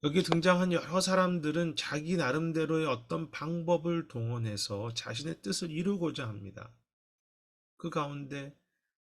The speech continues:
뭐 지혜를 써보기도 하고, 물론 여기 나와 있는 것은 다 나쁜 예들이지만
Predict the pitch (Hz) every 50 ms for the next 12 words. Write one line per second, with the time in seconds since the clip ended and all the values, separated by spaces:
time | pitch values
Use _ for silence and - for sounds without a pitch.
0 | _ _ - - 104 107 113 - - - - 127 131 131 131 120 120 117 117 -
1 | 123 117 113 107 107 107 101 98 107 98 - 104 101 - - 107 131 139 147 160
2 | 170 160 143 131 127 135 156 147 139 123 123 120 131 131 131 135 135 135 127 117
3 | 127 127 120 123 123 110 104 101 - - 185 185 185 165 127 110 117 117 117 110
4 | 101 - 104 104 101 95 92 98 117 120 113 110